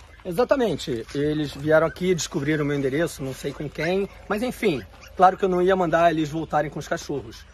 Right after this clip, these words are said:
Eu arrumei um espaço aqui pra eles, tive que até juntar os que estavam nesse espaço, que eu não tinha mais espaço disponível, e coloquei eles em outros lugares.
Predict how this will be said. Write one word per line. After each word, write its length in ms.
Eu 120
arrumei 220
um 60
espaço 280
aqui 140
pra 160
eles, 320
tive 260
que 120
até 320
juntar 420
os 140
que 80
estavam 280
nesse 220
espaço, 400
que 80
eu 20
não 120
tinha 280
mais 200
espaço 340
disponível, 680
e 80
coloquei 340
eles 160
em 60
outros 180
lugares. 480